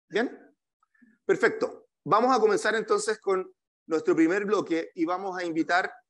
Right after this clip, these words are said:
en un segundo, antes les voy a dar un poquito de antecedentes, Juan Carlos Llobet es nuestro decano, probablemente información que casi todos ustedes tienen.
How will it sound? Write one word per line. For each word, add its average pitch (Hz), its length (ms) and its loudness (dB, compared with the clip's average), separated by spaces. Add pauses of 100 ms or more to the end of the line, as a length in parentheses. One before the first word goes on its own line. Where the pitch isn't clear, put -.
(160)
en 151 160 2
un 220 60 2
segundo, 190 600 0
antes 156 220 -4
les 147 80 -10
voy 160 120 0
a 156 60 2
dar 160 120 0
un 147 60 -8
poquito 156 260 -4
de 170 40 -2
antecedentes, 170 560 -4
Juan 151 160 0
Carlos 180 260 4
Llobet 180 400 4
es 151 80 -4
nuestro 156 240 -2
decano, 165 380 0
probablemente 151 500 -2
información 135 400 -6
que 156 80 -10
casi 135 280 0
todos 160 220 8
ustedes 143 280 4
tienen. 180 320 4